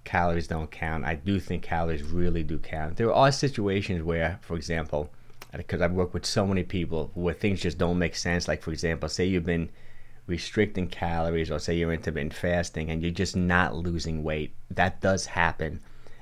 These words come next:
And it could be because maybe you've been overweight for decades and you've got other, like, metabolic type issues. Maybe you're insulin resistant, meaning that your cells are not responding to insulin. Maybe you're leptin resistant, meaning that leptin is another hormone that is released from,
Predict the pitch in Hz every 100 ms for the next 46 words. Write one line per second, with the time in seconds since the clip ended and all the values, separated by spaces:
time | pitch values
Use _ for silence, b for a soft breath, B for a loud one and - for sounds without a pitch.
0 | - 90 87 - 107 101 85 87 90 85
1 | 90 87 90 90 82 - 85 82 82 82
2 | - 69 78 78 78 78 76 - B B
3 | B B - 85 80 73 80 - 90 82
4 | 78 73 82 82 78 80 80 78 78 76
5 | 80 - 76 85 87 82 80 85 80 85
6 | 80 73 78 71 76 76 80 78 78 76
7 | 73 71 - 78 78 76 73 73 - 95
8 | 95 87 85 87 - 85 82 - B B
9 | B B - 90 82 78 78 98 113 120
10 | 98 90 95 - 87 87 82 80 80 78
11 | 73 90 95 92 76 78 90 87 90 87
12 | 85 80 78 71 73 80 80 - 73 71
13 | 67